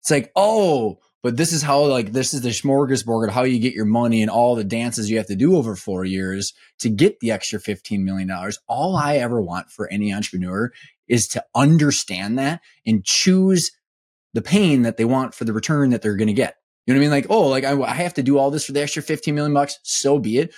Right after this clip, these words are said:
Or, but also, like, with Walker, with the acquisition entrepreneurs, I think that there's a very legit reason that someone should go select the person that could be the C E O,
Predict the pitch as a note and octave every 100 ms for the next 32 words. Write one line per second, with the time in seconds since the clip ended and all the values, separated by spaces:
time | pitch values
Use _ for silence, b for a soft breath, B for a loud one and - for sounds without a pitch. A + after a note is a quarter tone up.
0 | B B - F3+ D#3 C3+ D#3 E3+ C#3 A2+
1 | G#2+ G2 G#2 C#3+ B2 A2+ F#2 G#2 A#2 A#2+
2 | G#2+ - F#3 B2 - G2+ G2 G#2+ A#2 b
3 | b b b - E3+ C4 D#4 G#3+ C#3+ C#3
4 | G#2+ G2 A2+ C3+ F#3+ E3 C#3 G2 A#2+ E3
5 | A2 E3+ C#3+ G#2+ G#2 - C3+ D3 D3+ C#3
6 | - A#2 G#2 b b - B2+ C3 E3 -
7 | F#3 C#3 C3+ - C3 B2 - - E3+ -
8 | B2 A2+ G#2 - G#2+ A#2 C3+ C#3 - C3+
9 | C3+ B2+ G#2+ G2+ B2+